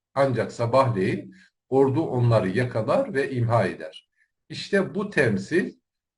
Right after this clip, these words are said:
bana itaat edip getirdiklerime uyanlarla bana isyan edip Cenab-ı Hak'tan getirdiklerimi tekzip edip, yani yalanlayıp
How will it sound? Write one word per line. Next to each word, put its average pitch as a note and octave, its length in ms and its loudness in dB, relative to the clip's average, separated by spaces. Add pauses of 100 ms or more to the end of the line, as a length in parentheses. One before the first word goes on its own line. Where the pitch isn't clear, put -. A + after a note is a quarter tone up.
bana C#3 340 4
itaat C#3+ 680 4
edip B2+ 480 -6
getirdiklerime C3 1040 0
uyanlarla B2 1120 2 (540)
bana D3 500 -2
isyan C#3+ 460 2
edip D3+ 440 -2 (380)
Cenab-ı B2+ 420 4
Hak'tan G#2 560 0
getirdiklerimi A#2+ 1200 -2
tekzip B2+ 600 0
edip, A2+ 460 -6
yani A2 240 2
yalanlayıp A2 720 -2